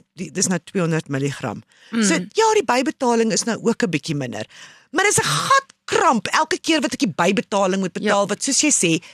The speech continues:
Speaker 1: dertig persent is van die hele betaling. So nou is ek
Speaker 2: En jy
Speaker 1: tussen
Speaker 2: betaal
Speaker 1: daai
Speaker 2: reeds 'n derde van jou salaris vir die hele medies.
Speaker 1: Dankie. So nou sit ek, is dit die moeite werd om hierdie vorm weer in te vul
Speaker 2: Mm.
Speaker 1: en deur dit te gaan,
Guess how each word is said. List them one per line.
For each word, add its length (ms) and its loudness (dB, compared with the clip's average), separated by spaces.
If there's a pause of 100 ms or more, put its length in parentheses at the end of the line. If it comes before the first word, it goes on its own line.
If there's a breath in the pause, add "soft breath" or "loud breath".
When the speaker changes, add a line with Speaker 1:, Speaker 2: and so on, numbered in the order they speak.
Speaker 1:
dertig 520 0
persent 500 -2
is 180 -2
van 160 0
die 140 0 (100)
hele 260 2
betaling. 520 -2 (400 loud breath)
So 100 -2
nou 140 4
is 100 0
ek 60 -2
Speaker 2:
En 200 -2
jy 40 2
Speaker 1:
tussen 140 4
Speaker 2:
betaal 220 4 (260)
Speaker 1:
daai 100 0
Speaker 2:
reeds 440 2 (200)
'n 100 0
derde 400 2
van 140 -4
jou 120 0
salaris 600 2
vir 120 -4
die 160 0
hele 160 4
medies. 360 0
Speaker 1:
Dankie. 520 0 (360)
So 160 0
nou 220 2
sit 280 0
ek, 180 -6 (280)
is 220 0
dit 120 2
die 120 0
moeite 280 -4
werd 480 -2
om 60 -14
hierdie 220 -6 (120)
vorm 380 0
weer 400 -2 (160)
in 220 -6
te 100 -14
vul 400 -14
Speaker 2:
Mm. 600 -2
Speaker 1:
en 180 2
deur 280 0
dit 180 -6
te 80 -8
gaan, 460 -4